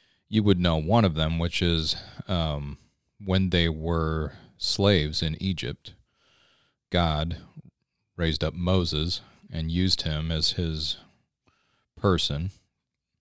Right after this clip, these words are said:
to cause Pharaoh to free his people Israel. And when they were freed from their bondage and of slavery in Egypt, and God miraculously helped them c-, uh, cross the Red Sea on dry ground,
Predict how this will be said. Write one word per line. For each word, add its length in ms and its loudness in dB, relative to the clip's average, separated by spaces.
to 100 -10
cause 560 2
Pharaoh 460 0
to 160 -10
free 400 -2
his 180 -6
people 380 -8
Israel. 320 -4
And 100 -4
when 120 -2
they 80 0
were 120 -2
freed 340 4
from 140 -2
their 120 0
bondage 500 2
and 360 -4
of 180 -8
slavery 400 2
in 80 0
Egypt, 680 -2
and 220 -6
God 260 -2
miraculously 800 -4
helped 360 -8
them 260 -6
c-, 60 -12
uh, 220 -4
cross 380 -2
the 100 -6
Red 240 -4
Sea 240 -2
on 240 -4
dry 260 -4
ground, 560 -2